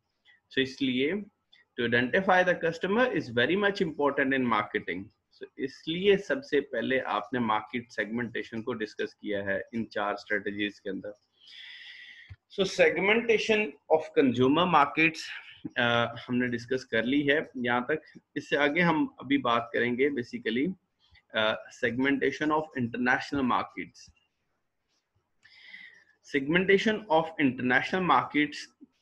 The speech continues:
की भी चार categories हैं। अ, इसके अलावा भी कई सारी categories हो सकती हैं,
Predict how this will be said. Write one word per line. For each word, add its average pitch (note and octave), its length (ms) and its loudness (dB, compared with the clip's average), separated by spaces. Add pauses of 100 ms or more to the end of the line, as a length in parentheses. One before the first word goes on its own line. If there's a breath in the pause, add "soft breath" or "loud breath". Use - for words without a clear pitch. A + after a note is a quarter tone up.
(180)
की C#3+ 80 0
भी D#3 100 2
चार C3 240 2
categories A#2+ 720 0
हैं। C3+ 320 -4 (280 loud breath)
अ, G#2+ 400 -4 (280 loud breath)
इसके - 200 -4
अलावा C#3 280 2
भी F3+ 120 0
कई C3 180 0
सारी B2+ 240 0
categories A#2+ 720 -2
हो G#2+ 100 -6
सकती A2 400 -8
हैं, C#3 140 -8